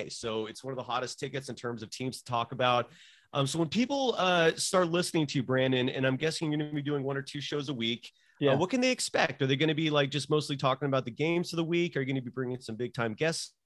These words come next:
Speaker 1: on? Um, what, what can, what can the people expect from you when they subscribe and listen to Warriors twenty-four seven?
Speaker 2: Yeah, we'll definitely start off with some game recaps, uh, preview some matchups for the week with the Warriors,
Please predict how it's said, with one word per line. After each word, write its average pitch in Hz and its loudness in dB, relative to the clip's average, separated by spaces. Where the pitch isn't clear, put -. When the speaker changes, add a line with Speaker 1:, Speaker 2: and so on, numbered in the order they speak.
Speaker 1:
on? 156 2
Um, 131 0
what, 143 -2
what 190 -6
can, 226 -2
what 180 -4
can 233 0
the 214 0
people 180 -4
expect 151 -6
from 131 -4
you 127 0
when 113 0
they 110 4
subscribe 123 0
and 123 2
listen 120 -2
to 110 0
Warriors 107 -2
twenty-four 101 -4
seven? 76 -4
Speaker 2:
Yeah, 147 8
we'll 143 10
definitely 147 8
start 143 10
off 135 8
with 123 2
some 120 4
game 135 8
recaps, 135 4
uh, 120 12
preview 139 6
some 135 4
matchups 135 8
for 156 6
the 143 8
week 147 6
with 147 8
the 143 6
Warriors, 151 8